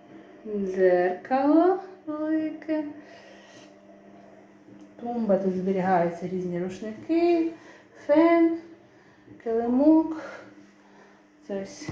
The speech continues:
мармурова така поверхня. Унітаз, біде, все теж так витримано, стримано, функціонально, гарно, якісно, сантехніка дуже гарна, якісна.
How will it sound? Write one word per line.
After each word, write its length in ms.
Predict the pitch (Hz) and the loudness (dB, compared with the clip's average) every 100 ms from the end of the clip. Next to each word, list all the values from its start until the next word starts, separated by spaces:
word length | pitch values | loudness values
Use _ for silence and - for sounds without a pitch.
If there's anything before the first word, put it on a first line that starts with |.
| - - 208 | -12 -12 -8
мармурова 680 | 196 202 202 196 190 185 | -4 -2 -2 -2 0 -2
така 260 | 180 - 185 | -4 -8 -10
поверхня. 760 | 165 214 254 302 294 262 254 254 - - - - - - - - - _ _ - - - - 196 | -6 0 2 4 2 0 0 -2 -8 -20 -20 -20 -20 -20 -20 -20 -20 _ _ -20 -20 -20 -16 -8
Унітаз, 840 | 196 220 - 285 320 311 - - - - - _ _ _ _ _ _ _ - - | -8 -6 2 4 4 0 -8 -18 -20 -20 -20 _ _ _ _ _ _ _ -20 -14
біде, 680 | 202 202 196 - 277 311 320 311 - | -8 -4 -4 2 4 6 4 -2 -8
все 320 | - - 247 233 | -20 -10 -8 -6
теж 260 | 214 208 | -8 -10
так 260 | - 202 196 - - | -10 -10 -10 -12 -14
витримано, 800 | 247 302 349 349 311 294 285 269 | -6 0 2 2 2 2 4 2
стримано, 720 | 254 - 330 359 330 285 269 254 | 0 -6 -2 0 0 0 -2 -4
функціонально, 760 | 254 240 - 262 262 294 294 269 | -2 -2 -2 -4 0 2 4 4
гарно, 520 | 254 262 269 269 247 | 4 0 -2 0 0
якісно, 560 | 226 254 269 269 - 226 | 0 -4 -4 -8 -10 -10
сантехніка 880 | 220 214 226 226 220 214 220 214 196 | -8 -4 -4 -4 -6 -6 -8 -4 -4
дуже 280 | 214 202 | -4 -2
гарна, 420 | 196 202 196 196 185 | -2 0 -2 -2 -4
якісна. 680 | 208 254 269 294 - 269 | -2 -4 -4 -8 -8 -12